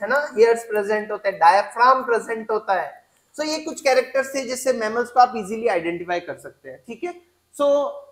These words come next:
हमने यहाँ कहाँ देख रहे हैं? हम देख, देख रहे हैं for example और, अ, primata comprise monkeys, gorilla,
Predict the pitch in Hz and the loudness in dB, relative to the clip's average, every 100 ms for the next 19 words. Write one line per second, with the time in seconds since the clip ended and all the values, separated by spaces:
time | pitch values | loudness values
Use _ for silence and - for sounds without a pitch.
0 | - 226 269 302 294 277 277 269 262 254 | -2 -2 0 0 2 0 2 4 4 2
1 | 233 233 254 247 240 220 220 220 220 269 | -4 -2 -2 -2 -4 -2 -4 -4 -6 -6
2 | - 247 233 185 214 220 226 247 269 277 | 0 2 0 0 0 0 -2 -4 -4 -8
3 | _ _ _ - 185 220 214 190 185 180 | _ _ _ -2 4 4 4 2 2 2
4 | 220 214 226 240 240 254 262 247 202 202 | 4 4 2 -4 0 0 0 0 0 2
5 | 220 240 240 185 196 233 226 269 269 - | 2 2 0 -4 -2 -2 -4 -6 -6 -8
6 | - _ _ 147 208 226 240 247 | -16 _ _ 4 6 6 2 2